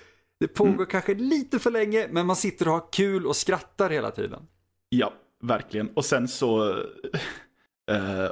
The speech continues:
Speaker 2: olyckligtvis så, eftersom att han har varit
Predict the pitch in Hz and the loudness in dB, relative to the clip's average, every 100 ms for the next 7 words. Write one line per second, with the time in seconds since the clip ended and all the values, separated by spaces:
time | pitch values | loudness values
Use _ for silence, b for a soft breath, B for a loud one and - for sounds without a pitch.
0 | - 160 113 123 123 123 117 127 135 - | 0 -2 0 -2 0 -2 0 0 0 0
1 | 131 120 117 - 123 - 120 - 120 113 | 0 2 2 0 -2 -2 -4 0 0 2
2 | 123 110 117 110 - | 0 0 0 0 -4